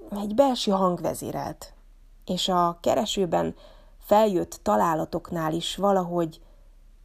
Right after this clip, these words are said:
tudtam legbelül, hogy kit keresek. Amikor megérkeztem Edina weboldalára, akkor éreztem, hogy igen,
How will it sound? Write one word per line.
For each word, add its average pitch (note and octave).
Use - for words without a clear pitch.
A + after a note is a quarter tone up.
tudtam F#3
legbelül, D#3
hogy D#3
kit -
keresek. -
Amikor G3
megérkeztem A3
Edina F#3
weboldalára, D#3
akkor F#3+
éreztem, F3+
hogy D#3+
igen, E3